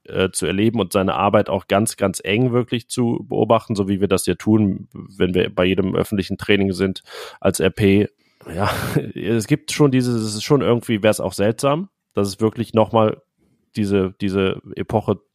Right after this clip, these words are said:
zurückgeholt wird. Wir haben ja gesagt, dass sie nicht zurückgeholt werden sollte. Das wäre halt auch wichtig. Ähm, ja, und wenn's dann aus irgendeinem Grund am Ende jetzt nicht klappt, finde ich, wäre Daniel Farke von allen anderen Namen, die jetzt so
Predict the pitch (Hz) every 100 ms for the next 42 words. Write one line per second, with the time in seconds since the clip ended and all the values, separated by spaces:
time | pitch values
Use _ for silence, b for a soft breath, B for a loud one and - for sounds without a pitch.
0 | _ - - 107 117 120 110 120 113 113
1 | 139 - 95 92 92 90 90 - - -
2 | 98 - - 104 - 95 98 90 87 90
3 | 92 110 131 - 95 95 92 90 - 101
4 | 107 127 127 - B B B B - 113
5 | 113 113 - _ 107 117 117 - _ _
6 | _ 85 - 131 127 156 - 147 117 113
7 | 131 127 120 131 85 85 117 110 101 -
8 | 127 - - 123 - - 120 107 110 107
9 | 95 107 110 107 - 110 113 117 110 -
10 | 101 - 104 107 80 120 120 113 113 120
11 | 107 104 - 101 101